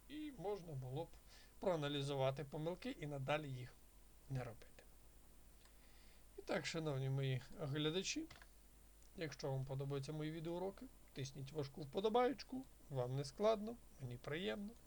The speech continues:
Розповідайте про відеоурок та канал своїм друзям. У реальному житті, у віртуальному житті розповідайте. Підписуйтесь на канал ТОП Школа,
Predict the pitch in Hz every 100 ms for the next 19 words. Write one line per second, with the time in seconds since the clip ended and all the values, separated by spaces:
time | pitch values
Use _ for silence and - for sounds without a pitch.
0 | - - - - - - - 165 135 175
1 | 165 156 135 139 135 135 143 143 143 139
2 | 131 131 139 135 131 - - 127 131 113
3 | 127 151 143 135 170 214 - - - -
4 | 139 131 170 202 196 185 190 - 156 131
5 | 123 - 120 139 175 196 202 196 190 185
6 | 202 185 180 - 180 170 175 170 160 175
7 | - - - - - - 151 135 147 131
8 | 135 131 131 - 127 120 123 123 123 117
9 | 117 - - - - - - - - -
10 | 135 - - 190 214 214